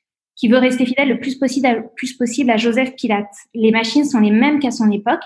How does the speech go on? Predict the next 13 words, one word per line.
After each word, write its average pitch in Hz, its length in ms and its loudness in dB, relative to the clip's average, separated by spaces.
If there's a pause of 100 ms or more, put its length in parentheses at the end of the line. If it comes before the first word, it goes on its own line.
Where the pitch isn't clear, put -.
(140)
et 220 160 2
les 220 80 2
exercices 220 420 -2
sont 233 80 -2
dans 214 180 0
un 214 80 0
ordre 262 180 -2
très 294 180 -4
précis. 247 440 -8 (880)
Moi, 240 180 2
c'est 294 180 0
une 233 200 2
approche, 247 760 0